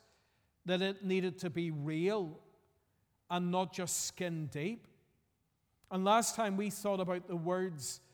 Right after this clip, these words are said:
that the Lord Jesus spoke to the church in Philadelphia, reminding that church to take every opportunity that the risen Christ gave to it,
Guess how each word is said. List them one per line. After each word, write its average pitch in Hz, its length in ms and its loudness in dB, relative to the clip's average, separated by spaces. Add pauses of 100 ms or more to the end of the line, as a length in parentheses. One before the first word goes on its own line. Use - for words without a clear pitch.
(180)
that 180 200 -4
the 185 80 -2
Lord 175 280 -2
Jesus 175 460 -6
spoke 202 480 -4
to 240 120 -6
the 220 140 -4
church - 540 -6 (320)
in 175 180 -2
Philadelphia, 165 880 -2
reminding 175 680 0
that 190 200 -2
church - 380 -6 (260)
to 175 80 -8
take 185 420 -8 (120)
every 220 340 -4
opportunity 180 880 -4 (380)
that 185 180 -8
the 190 80 -4
risen 180 460 -6
Christ - 480 -8
gave 165 340 -4
to 233 180 -6
it, 214 260 -6